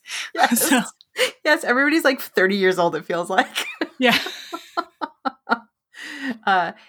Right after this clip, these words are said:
Speaker 2: yeah, and I, I actually felt that Rudd was, was perfectly fine. He was, like, he was a, he was well cast in the sense that he, he can be in anything. I think Rudd is a very versatile actor, but
Speaker 1: Yeah.
Speaker 2: and he has good chemistry in a certain way with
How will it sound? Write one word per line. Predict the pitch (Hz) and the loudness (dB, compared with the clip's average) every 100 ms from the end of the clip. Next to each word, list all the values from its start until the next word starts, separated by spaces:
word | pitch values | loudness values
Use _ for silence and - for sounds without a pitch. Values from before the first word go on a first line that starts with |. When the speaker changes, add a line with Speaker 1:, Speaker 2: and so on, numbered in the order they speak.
| - | 0
Speaker 2:
yeah, | 269 277 | 2 4
and | 277 | 2
I, | 277 330 - | 0 0 2
I | 311 | 2
actually | 381 427 | 4 2
felt | 330 277 | 4 2
that | 262 233 | 2 2
Rudd | 208 196 | 2 2
was, | 185 190 180 175 180 - _ - | 2 2 4 2 -4 -12 _ 0
was | 202 208 | 0 2
perfectly | - 233 233 214 | 0 0 0 0
fine. | 208 180 180 - | 2 2 0 -8
He | 196 208 | -2 0
was, | 240 | 2
like, | 233 233 | 2 2
he | 226 | 0
was | 233 | 2
a, | 214 - _ _ | 0 -6 _ _
he | 208 | 0
was | 226 196 | 0 4
well | 196 190 | 4 2
cast | - 170 190 180 | 0 -2 -2 -6
in | |
the | 180 | -6
sense | 180 175 | -4 -4
that | 170 | -4
he, | 196 196 - - - _ | -2 -2 -4 -14 -20 _
he | - 277 | 2 2
can | 294 359 | 4 2
be | 247 | 4
in | 196 | 2
anything. | 185 143 165 170 92 | 0 -2 -4 -6 -6
I | 170 | -2
think | 233 233 | 0 0
Rudd | 160 160 180 | 4 4 4
is | 180 165 165 165 156 | 0 0 0 0 -4
a | 165 | -8
very | 156 170 170 | 0 0 2
versatile | 143 151 170 - 143 104 - _ _ _ _ | -2 -4 -6 -6 -4 -4 -8 _ _ _ _
actor, | 147 - - 139 - - - _ _ | 0 0 -2 -4 -4 -12 -20 _ _
but | - 202 185 196 | 2 2 2 -8
Speaker 1:
Yeah. | - _ _ - | -18 _ _ 2
Speaker 2:
and | 226 | 6
he | 285 | 6
has | 302 | 4
good | - 240 | 2 -2
chemistry | - 240 311 370 - 202 185 180 | 2 0 0 -2 0 2 2 2
in | 208 190 | -2 -2
a | 185 | -2
certain | - 156 175 | -2 -4 -2
way | 156 151 | -2 -2
with | 151 156 151 - | -2 -2 -4 -8